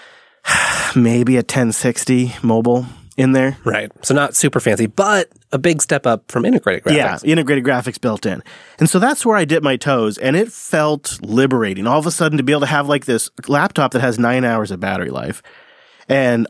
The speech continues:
Speaker 1: all open source graphics. And then I plug in this thing, and I get remarkable performance on this tiny little machine. But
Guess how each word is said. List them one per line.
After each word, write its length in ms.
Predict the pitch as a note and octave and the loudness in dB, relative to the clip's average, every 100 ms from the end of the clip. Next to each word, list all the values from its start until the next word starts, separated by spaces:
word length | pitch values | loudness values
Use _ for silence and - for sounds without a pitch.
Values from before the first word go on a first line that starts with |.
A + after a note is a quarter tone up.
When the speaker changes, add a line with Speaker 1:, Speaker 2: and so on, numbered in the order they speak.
| - | 2
Speaker 1:
all 320 | D3 D#3 C#3+ | 4 4 4
open 300 | D3+ C#3 B2+ | 2 2 -2
source 300 | - A#2+ - | 0 -2 -2
graphics. 540 | - B2+ A2+ G#2 F#2+ | -2 -2 0 -4 -4
And 80 | B2 | -2
then 40 | C#3 | -2
I 60 | |
plug 280 | - D#3+ D#3 | -2 -2 0
in 160 | E3 C#3 | 0 0
this 180 | B2+ | -4
thing, 460 | - G3+ D3 G2 C3 - - - - - | -2 0 2 0 -4 -10 -20 -20 -12 -2
and 500 | D#3+ D#3+ D#3 D#3 C#3+ - | 0 2 2 0 -2 -2
I 100 | D#3+ | 0
get 220 | C#3+ - | 0 0
remarkable 680 | C#3 D3 C3+ C#3+ C#3+ B2 A#2+ | 0 2 0 -2 -2 0 0
performance 600 | - A2 F3+ A#3 C#3+ A2+ | -4 -2 0 2 2 0
on 100 | A#2 | 0
this 140 | A2+ | 0
tiny 200 | - D3 | -2 -2
little 160 | C#3+ C3+ | 0 0
machine. 440 | A2+ - G3 A#2+ | -2 -2 0 0
But 440 | G#2 F#3 G#3 D#3+ | -2 0 0 -2